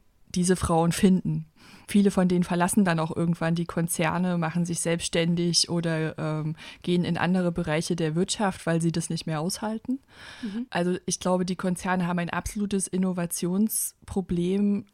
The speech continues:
Speaker 1: durch diese Monokulturen, die da entstehen. Und das ist ein Riesenproblem,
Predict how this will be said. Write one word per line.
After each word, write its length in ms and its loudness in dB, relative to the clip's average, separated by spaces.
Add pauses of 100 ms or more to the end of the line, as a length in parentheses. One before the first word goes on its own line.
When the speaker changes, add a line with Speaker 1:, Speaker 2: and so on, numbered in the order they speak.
Speaker 1:
durch 220 0
diese 220 2
Monokulturen, 1000 0
die 120 -6
da 140 -4
entstehen. 640 -4 (600)
Und 480 0 (680)
das 160 0
ist 260 0
ein 60 2
Riesenproblem, 920 0